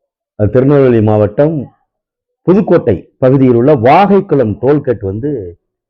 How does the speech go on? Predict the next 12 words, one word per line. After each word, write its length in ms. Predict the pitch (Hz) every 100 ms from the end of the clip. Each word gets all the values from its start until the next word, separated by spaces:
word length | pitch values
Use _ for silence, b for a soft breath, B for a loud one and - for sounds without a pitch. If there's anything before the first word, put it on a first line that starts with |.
| _ _ _ -
அடித்து 380 | 123 165 185 160
நொறுக்கப்பட்டதாக 920 | 139 156 156 127 - 104 110 110 120
வந்து 560 | 107 131 151 123 110
நாம் 280 | 104 117 123
வந்து 380 | 120 117 135 117
வலையொலிகள் 480 | 117 117 107 98 90
மூலம் 200 | 101 110
வந்து 220 | 98 110
அதை 120 | 104 -
பார்த்தோம். 380 | 95 85 _ _ _ _ _ _ _ _ _ _ _ _ _ _ _ _ _ _ _ _ _
அது 200 | - 170
தமிழகத்துல 880 | 160 170 214 208 202 208 240 233